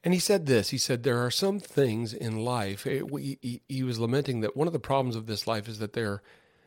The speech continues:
<clears throat> that, that everything that we're going through, we try to make a science of it. And he said, "There's, there's some things that, that are going on in this life. There are things about this life that you just can't make a science of."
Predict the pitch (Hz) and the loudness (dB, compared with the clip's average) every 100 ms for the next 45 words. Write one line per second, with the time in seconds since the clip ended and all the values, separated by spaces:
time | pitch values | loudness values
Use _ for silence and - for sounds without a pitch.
0 | _ _ _ _ _ - 131 120 - 120 | _ _ _ _ _ -2 -2 -4 -6 -6
1 | 120 135 123 143 190 185 170 139 - 117 | -6 -2 0 2 2 0 0 0 0 -4
2 | 113 117 110 - 123 110 - - 131 147 | -2 -2 -4 -4 -2 -2 -4 -6 -4 -2
3 | 139 - 98 - 135 135 92 - 69 - | -2 -4 -4 -2 -2 -4 -8 -8 -10 -10
4 | - - - _ _ _ _ _ _ - | -14 -16 -20 _ _ _ _ _ _ -4
5 | 123 151 143 131 - _ _ _ - 123 | 0 0 2 0 -2 _ _ _ -10 -6
6 | 110 123 107 160 185 143 135 - _ _ | -4 -4 -2 -2 -2 -2 -2 -4 _ _
7 | _ _ _ _ - 123 117 117 _ _ | _ _ _ _ -6 -2 0 -2 _ _
8 | _ 147 135 139 131 127 120 107 101 107 | _ -4 0 2 2 2 0 -2 -4 -4
9 | 107 113 - - _ _ _ - 110 110 | -4 -4 -8 -18 _ _ _ -2 0 2
10 | 147 131 113 131 - 113 - 113 107 - | 0 0 0 -2 -2 -6 -6 -6 -6 -10
11 | 113 110 - 147 - - - 165 226 220 | -8 -8 -4 -4 -6 -14 -6 -4 -4 -4
12 | 135 139 120 - 139 147 101 - - 50 | -4 -2 -4 -4 -2 -2 -2 -4 -4 -6
13 | 55 | -8